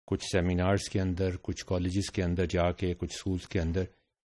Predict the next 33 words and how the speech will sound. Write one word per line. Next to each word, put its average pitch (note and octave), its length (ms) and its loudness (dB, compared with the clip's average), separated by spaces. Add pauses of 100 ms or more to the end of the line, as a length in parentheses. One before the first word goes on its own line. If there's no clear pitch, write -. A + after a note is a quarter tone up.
ये A#2 120 4
पूछने B2 360 0
की B2 120 -8
कोशिश A2+ 340 0
की G2+ 160 0
थी A2 180 0
कि G#2+ 180 -2
गर्मी F#2 300 0
सर्दी G2+ 460 0 (160)
लाहौर F2+ 260 0
में F2+ 140 0
क्यों F2 180 -2
होती D#2+ 240 -4
है, A#2+ 120 0 (840)
किसी A2+ 180 0
जगह B2+ 220 6
पे B2 160 2
क्यों A#2 240 2
होती G#2 280 2
है, G#2+ 120 2
इसकी G#2 240 -4
क्या G2+ 180 4
वजूहात E2+ 560 0
हैं। F2+ 200 -2 (800)
और G2 240 2
हमको B2 360 0
ये B2 140 2
जवाब G#2 280 4
मिला F#2+ 260 2
था G2+ 180 -2
कि F#2+ 260 2 (600)
हमको G#2+ 240 2
ये, G#2+ 300 6